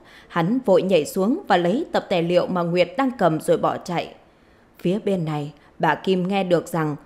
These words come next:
đã lấy được tập tài liệu thì vô cùng yên tâm. Nguyệt vội vã ngồi dậy, chạy tới chỗ bà Trinh. Bà bị chiếc xe máy đi nhanh tông vào, đập vào viên đá, khiến cho bị chấn thương khá nặng. "Mẹ, mẹ xin lỗi con.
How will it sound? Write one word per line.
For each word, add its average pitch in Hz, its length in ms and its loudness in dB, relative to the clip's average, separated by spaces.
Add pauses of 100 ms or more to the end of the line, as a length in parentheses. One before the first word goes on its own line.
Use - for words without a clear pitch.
(100)
đã 240 140 2
lấy 240 320 2
được 185 200 0
tập 175 180 0
tài 170 140 2
liệu 165 360 2
thì 185 160 4
vô - 200 4
cùng 170 260 -2
yên 254 240 0
tâm. 254 320 0 (520)
Nguyệt 170 220 2 (100)
vội 165 220 2
vã 170 280 -4
ngồi 175 240 0
dậy, 143 300 -4 (220)
chạy 180 200 -2
tới 175 460 -2
chỗ 226 220 -2
bà 175 320 -4
Trinh. 208 280 -2 (280)
Bà 160 320 0
bị 156 480 -4
chiếc 311 220 -4
xe 208 200 -2
máy 185 360 -2
đi 214 200 0
nhanh 208 300 -2 (280)
tông 269 180 2
vào, 175 360 0 (220)
đập 196 220 2 (100)
vào 170 300 2
viên 254 180 0
đá, 214 300 -4 (280)
khiến 202 380 0
cho 240 180 -2
bị 190 300 -2
chấn 226 240 -2
thương 247 200 -2
khá 220 220 -8
nặng. 190 220 -2 (440)
"Mẹ, 156 460 0 (120)
mẹ 190 220 -2
xin 240 300 2
lỗi 247 160 2
con. 247 380 -6